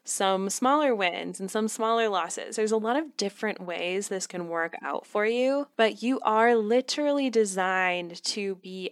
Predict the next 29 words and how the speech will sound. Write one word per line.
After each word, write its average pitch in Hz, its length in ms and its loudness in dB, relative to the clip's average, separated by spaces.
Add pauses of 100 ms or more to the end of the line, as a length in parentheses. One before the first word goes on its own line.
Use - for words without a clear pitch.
out 180 380 2
in 175 360 -4 (100)
the 180 180 -2 (120)
earth 180 360 -4
material 185 1080 -4
world. 175 600 0 (340)
You're 202 260 -4
on 214 340 2
that 196 240 -2
vibration 180 800 -4
with 165 240 -6
money 185 580 -4
and 170 320 -10
matter 180 720 -2
and 165 560 -8 (140)
evolution. 190 1200 -2
You're 196 200 -4
a 190 140 -4
huge 233 460 -6
part 202 300 -2
of 175 140 -6
that, 175 500 -2
and 202 260 0
it 202 160 0
is 208 500 0
just 214 440 -2
your 214 320 0
innate 190 560 -4
role 180 640 0